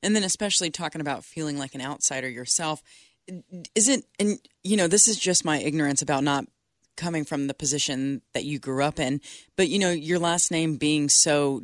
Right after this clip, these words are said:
different, even though you were somebody who grew up and lived in that one place, is the culture such that that kind of difference really stands out?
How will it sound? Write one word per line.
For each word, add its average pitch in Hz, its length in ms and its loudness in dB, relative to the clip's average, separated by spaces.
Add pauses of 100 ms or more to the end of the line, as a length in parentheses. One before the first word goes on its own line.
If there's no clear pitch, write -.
different, 151 560 -4 (300)
even 208 300 4
though 190 120 2
you 175 220 2
were 160 100 2
somebody 165 380 2
who 147 260 -6 (140)
grew 165 260 -2
up 165 160 2
and 135 160 0
lived 147 180 0
in 156 60 0
that 135 160 -4
one 147 180 0
place, 151 460 2 (460)
is 185 140 4
the 185 80 2
culture 202 580 0
such - 420 2
that 135 220 2
that 143 180 2
kind 160 260 -2
of 123 140 -4
difference 165 500 0
really 151 380 0
stands 147 480 2
out? 135 320 -2